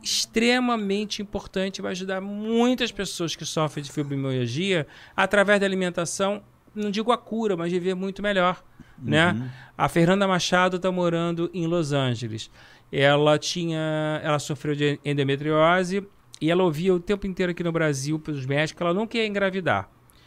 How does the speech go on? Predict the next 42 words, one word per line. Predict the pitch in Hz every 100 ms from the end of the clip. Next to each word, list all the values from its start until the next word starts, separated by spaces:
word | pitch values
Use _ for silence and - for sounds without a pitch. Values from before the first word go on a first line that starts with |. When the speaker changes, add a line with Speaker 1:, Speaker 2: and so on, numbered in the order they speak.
| -
Speaker 1:
Ela | 151 160
teve | 196
dois | 180 214
filhos | - 196 196 196
lá | 185 180 202 220
e | -
ela | 196 208
fez | - - 185
um | 190
tratamento | 190 185 185 180
que | 185
deu | 202
certo. | - 165 -
Falei, | 156
vamos | 139 151 156
fazer | 165 175
um | 185
livro. | 151 165 170 214 - 113
Speaker 2:
Uhum. | 113
Speaker 1:
Eu |
pesquisei | 147 160 135 190 143 147
no | 143
Brasil. | 151 143 131 147 185 - - _
Existem | 135 131 147 - 156
trinta | - 254 277
e | 208
cinco | - 196 185 -
milhões | 196 185 185 220 233
de | 185
mulheres | 175 156 160 151
que | 151
sofrem | - 151 147 139 143
de | 135 131
endometriose | 135 131 131 151 156 202 - - -
e |
ela | 294
vai | 294
fazer | 294 311
um |
livro | 294 302
sobre | 302 320
isso. | 302 302 -